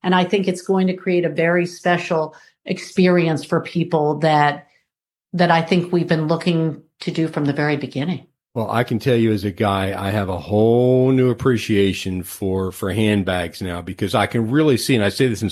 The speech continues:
Speaker 2: all sincerity, I can really see that if you have a client that can come in and be side by side next to you and really design this bag,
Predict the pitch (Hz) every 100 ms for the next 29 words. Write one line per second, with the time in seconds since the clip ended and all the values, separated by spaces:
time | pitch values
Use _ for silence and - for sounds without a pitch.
0 | 113 101 - 90 - 110 104 87 82 -
1 | - _ _ _ 110 - 101 123 131 -
2 | 110 98 95 95 - 113 107 120 117 110
3 | - - 101 95 92 101 95 87 117 110
4 | 107 101 90 101 85 113 104 104 95 92
5 | 113 98 92 101 101 - 95 95 101 104
6 | 92 90 104 98 92 82 85 113 135 90
7 | 87